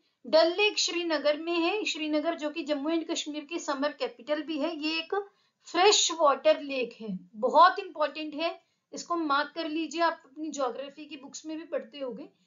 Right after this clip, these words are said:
ये जो lake है, ये टूरिज्म के लिए भी बहुत important है, और इसको, अ, क्या बोला जाता है, jewel in the crown of Kashmir या फिर श्रीनगर jewel। तो आपको ये, आपके लिए ये पॉइंट्स important है। तो इसका answer है option A, that is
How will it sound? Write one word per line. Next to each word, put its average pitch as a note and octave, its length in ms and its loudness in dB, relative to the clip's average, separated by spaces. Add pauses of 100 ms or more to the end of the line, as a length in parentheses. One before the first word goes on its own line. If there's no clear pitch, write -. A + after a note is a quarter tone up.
(260)
ये D#4+ 160 2
जो G#4 180 6
lake E4 400 0
है, F#4 240 2
ये F#4 80 0
टूरिज्म D4+ 600 -6
के F4 120 -4
लिए E4+ 180 -4
भी F#4 100 -8
बहुत C#4+ 340 0
important D#4 600 0
है, F4+ 300 -4 (280)
और D4+ 160 4
इसको, - 380 -4
अ, G#4 280 2
क्या C#4 480 6
बोला D#4 260 4
जाता C#4+ 300 2
है, F4+ 200 2
jewel D4 320 4 (160)
in D#4 120 -2
the E4+ 180 2
crown C#4+ 300 2
of D#4+ 120 2 (160)
Kashmir C4 520 0 (320)
या C#4 140 2
फिर G4 220 2
श्रीनगर C#4+ 720 2
jewel। A3+ 520 0 (360)
तो C#4+ 60 4
आपको C#4 220 0
ये, D#4 380 0
आपके D4 320 -2
लिए D#4+ 180 -2
ये D#4+ 60 0
पॉइंट्स C#4 380 -2
important C4+ 560 -2
है। G4+ 180 2 (400)
तो D4+ 60 2
इसका D#4 220 6
answer D#4 360 4
है F#4 140 4
option D#4+ 380 4
A, D4 220 -2
that C4+ 280 2
is C#4+ 120 -4